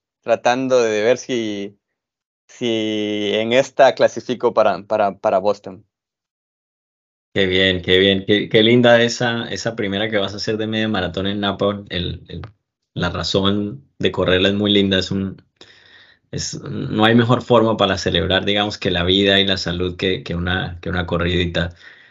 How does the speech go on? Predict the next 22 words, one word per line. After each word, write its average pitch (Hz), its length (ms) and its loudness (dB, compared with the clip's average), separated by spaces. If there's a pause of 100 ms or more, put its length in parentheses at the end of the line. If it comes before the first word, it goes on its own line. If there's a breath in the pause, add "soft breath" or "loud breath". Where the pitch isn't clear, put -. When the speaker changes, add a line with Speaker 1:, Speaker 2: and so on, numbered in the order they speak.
(420 loud breath)
Speaker 2:
Y, 104 520 4
y 107 80 4
bueno, 117 400 6
y 101 140 -2
ahora 110 280 4
con 127 140 2
la 113 80 0
maratón, 104 460 0
eso 113 180 0
sí, 117 480 -4 (760 loud breath)
eso 113 280 2
sí 120 240 2
es 120 180 2
prueba, 113 560 4
prueba 113 260 4
de 113 140 4
fuego. 117 440 2
Ahí, 107 720 0 (560)
ahí 95 300 -4
desde 104 340 2
ya, 110 340 2
y, 92 340 -6